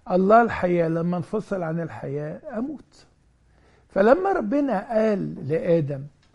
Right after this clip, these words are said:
"إن أكلت من الشجرة موتاً تموت"، مش إن أنا بس أعاقبك، ولكن بالطبيعة أنت هتدخل فيك فساد، وطبيعتك البر نقية اللي تقدر تعيش معايا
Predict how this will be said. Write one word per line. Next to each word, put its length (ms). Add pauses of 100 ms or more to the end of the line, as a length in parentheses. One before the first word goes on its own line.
(640)
"إن 180
أكلت 500
من 100
الشجرة 520
موتاً 380
تموت"، 640 (560)
مش 280
إن 120
أنا 200
بس 300
أعاقبك، 720
ولكن 380
بالطبيعة 920
أنت 380
هتدخل 540
فيك 300
فساد، 460 (580)
وطبيعتك 800
البر 500
نقية 500
اللي 180
تقدر 320
تعيش 380
معايا 500